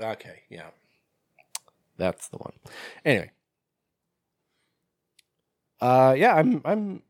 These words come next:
I'm interested to see how Ellis does in the, in the director's chair. I know that he wrote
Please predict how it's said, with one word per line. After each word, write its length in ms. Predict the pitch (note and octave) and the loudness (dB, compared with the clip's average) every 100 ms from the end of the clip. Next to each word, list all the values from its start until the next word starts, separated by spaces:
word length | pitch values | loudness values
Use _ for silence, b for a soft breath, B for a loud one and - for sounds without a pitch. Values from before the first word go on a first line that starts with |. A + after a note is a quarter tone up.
| _ _ D4 _ _ _ _ _ _ - D2 D2+ - | _ _ _ _ _ _ _ _ _ -20 -20 -18 -10
I'm 160 | A#2 D3+ | -2 0
interested 480 | G3+ F#3 - E3+ | 0 0 -6 -8
to 60 | C#3+ | -8
see 580 | - D3 C#3+ C3+ B2+ - _ - | -4 -2 0 -2 -4 -8 _ -8
how 640 | A#2+ A2+ G#2+ G#2 G2+ - _ | -2 0 0 -2 -4 -10 _
Ellis 260 | A2 G#2+ F#2+ | 2 2 0
does 300 | - G2+ F2+ | -2 -4 -4
in 160 | F#2 F2 | -10 -14
the, 100 | E2+ _ | -16 _
in 220 | F#2 E2+ | -14 -14
the 60 | E2 | -12
director's 380 | F2 F#2 E2+ - | -10 -10 -12 -12
chair. 360 | - E2 D#2+ _ B B B B | -10 -10 -12 _ B B B B
I 160 | G#2+ | 0
know 160 | C#3 A#3 | 4 4
that 100 | G#3 | 2
he 200 | B2+ B2 | -2 -2
wrote 680 | G2 F2+ G#2+ D3 D3 - - | -2 -2 2 4 2 -4 -16